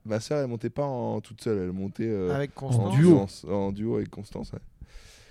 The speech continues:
Speaker 1: Et, euh, donc, euh, du coup, elle a enchaîné. Après, j'ai entraîné, euh, un peu, euh, dans les vidéos, j'ai entraîné mon petit frère dedans, euh, et donc, euh,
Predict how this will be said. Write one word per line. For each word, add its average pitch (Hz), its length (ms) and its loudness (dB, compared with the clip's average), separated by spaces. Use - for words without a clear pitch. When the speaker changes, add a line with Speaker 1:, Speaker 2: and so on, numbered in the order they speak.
Speaker 1:
Et, 107 140 6
euh, 98 160 4
donc, 101 240 -2
euh, 90 380 0
du 92 100 -4
coup, 127 200 0
elle 95 120 2
a 82 60 -2
enchaîné. 107 500 -4
Après, 98 220 -4
j'ai 95 100 -4
entraîné, 92 480 -4
euh, 78 240 -4
un 82 60 -8
peu, - 120 -10
euh, 82 480 -2
dans 87 140 -4
les 90 100 -2
vidéos, 98 360 -2
j'ai 98 80 -8
entraîné 92 320 -8
mon 87 100 -8
petit 87 180 -12
frère 82 220 -8
dedans, 117 640 -6
euh, 82 240 -8
et 85 80 -10
donc, 90 280 -10
euh, 78 480 -6